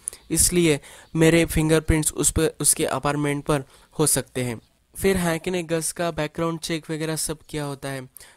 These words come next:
तो हैंक उससे पूछता है कि तुम इमिग्रेट हुए थे यहाँ यूनाइटेड स्टेट्स में, पर जब जिस कंट्री में तुम रह रहे थे उस कंट्री में तुम्हारा कोई भी रिकॉर्ड नहीं है, तो ये कैसे हो सकता है? फिर गस उसे बोलता है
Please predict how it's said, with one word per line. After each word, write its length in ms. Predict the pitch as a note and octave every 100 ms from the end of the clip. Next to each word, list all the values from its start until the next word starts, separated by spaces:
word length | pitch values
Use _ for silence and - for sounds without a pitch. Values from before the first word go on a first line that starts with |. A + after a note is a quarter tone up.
| -
तो 60 |
हैंक 260 | F3 F3+ G3
उससे 220 | F3+ -
पूछता 360 | F3 E3+ - F3
है 160 | D#3 - - _ -
कि 80 |
तुम 180 | F3+ G3 -
इमिग्रेट 520 | E3 F3 E3+ F3 E3+
हुए 280 | E3 D#3 D#3 D3+
थे 100 | D#3+
यहाँ 340 | D3+ D3 C#3 C3+
यूनाइटेड 480 | B2+ C3+ C3+ C#3 C3
स्टेट्स 440 | - C3 B2+ -
में, 140 | C3 B2 _ - - -
पर 120 | F3
जब 300 | D#3+ F#3 F3 - _ _ -
जिस 260 | D#3+ F3
कंट्री 340 | - E3+ E3 F#3+
में 140 | F#3
तुम 220 | F#3 F#3
रह 200 | F3 E3+
रहे 180 | E3+ E3+
थे 220 | D#3 E3 C#3+ _ _
उस 160 | E3 -
कंट्री 360 | E3+ D#3+ F3
में 220 | F3 D#3 C#3+ - - -
तुम्हारा 280 | E3+ E3+ F3
कोई 240 | - D#3
भी 140 | D3+
रिकॉर्ड 320 | D3+ C#3+ C#3 C3+
नहीं 140 | C3+ C3
है, 160 | A#2+ - _ _
तो 60 | E3
ये 200 | D#3+ D#3+
कैसे 260 | D#3 D3
हो 100 | D3
सकता 340 | C3+ C3 - B2+
है? 140 | A#2+ - - -
फिर 160 | - F#3
गस 280 | E3 D#3+ E3
उसे 180 | E3
बोलता 340 | E3 D#3 D3+ D#3+
है 220 | D#3+ D3